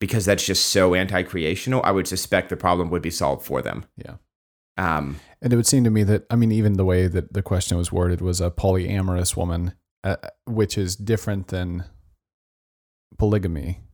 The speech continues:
Speaker 2: because
Speaker 1: Right.
Speaker 2: polyamory is the love of multiple people. So
Speaker 1: It
Speaker 2: it'd
Speaker 1: would
Speaker 2: be
Speaker 1: be
Speaker 2: more
Speaker 1: polyan-,
Speaker 2: the
Speaker 1: polyandry would be if you
Speaker 2: Or
Speaker 1: actually had,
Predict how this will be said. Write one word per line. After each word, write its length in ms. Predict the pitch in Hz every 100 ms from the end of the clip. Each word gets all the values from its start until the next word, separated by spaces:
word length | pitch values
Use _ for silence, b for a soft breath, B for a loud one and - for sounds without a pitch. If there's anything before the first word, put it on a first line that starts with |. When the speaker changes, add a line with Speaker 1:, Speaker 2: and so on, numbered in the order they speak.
| _ _ -
Speaker 2:
because 240 | 113 226
Speaker 1:
Right. 120 | 90
Speaker 2:
polyamory 720 | 139 113 131 139 104 92 90
is 320 | - 101 92 -
the 120 | 92
love 320 | 90 98 92
of 120 | 92
multiple 340 | 90 85 92 82
people. 300 | 92 85 87
So 140 | 85
Speaker 1:
It 40 |
Speaker 2:
it'd 100 | 90
Speaker 1:
would 60 | 156
Speaker 2:
be 80 | - 113
Speaker 1:
be 40 | 117
Speaker 2:
more 100 | -
Speaker 1:
polyan-, 340 | 120 110 123
Speaker 2:
the 60 | -
Speaker 1:
polyandry 600 | 151 156 135 131 127 120
would 180 | 107 101
be 160 | 101
if 120 | 90 120
you 80 |
Speaker 2:
Or 40 | 113
Speaker 1:
actually 300 | 101 95 92
had, 360 | 90 82 80